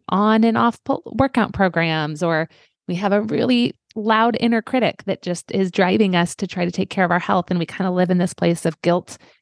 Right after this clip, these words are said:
and shame when it comes to exercise, food, and all of that. So we can talk as much about that as you want. Um, but that's really the heart of it for me. And it was born out of my own journey of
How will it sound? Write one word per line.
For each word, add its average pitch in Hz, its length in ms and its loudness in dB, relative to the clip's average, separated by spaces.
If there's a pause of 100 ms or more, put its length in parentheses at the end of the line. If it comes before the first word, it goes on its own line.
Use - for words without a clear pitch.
and 160 160 -2
shame 180 500 4 (340)
when 180 120 2
it - 100 -4
comes 165 460 0
to 165 400 0
exercise, 151 600 -2
food, 151 380 0
and 151 260 -6 (100)
all 160 180 4
of 143 80 2
that. 139 220 0
So 185 100 -4
we 185 80 0
can 185 140 -6
talk 175 240 0
as 170 120 -2
much 220 260 2
about 220 240 0
that 165 180 2
as 165 180 0
you 165 100 2
want. 151 300 0 (460)
Um, 170 320 0
but 180 140 -2
that's 220 240 0
really 208 360 0
the 185 100 -2
heart 165 260 -2
of 175 80 -4
it - 120 -4
for 240 140 -2
me. 247 220 2 (680)
And 208 100 0
it 196 60 0
was 190 140 -2
born 208 300 0
out 214 140 2
of 185 100 0
my 170 160 0
own 165 200 0
journey 151 440 -4 (500)
of 175 500 4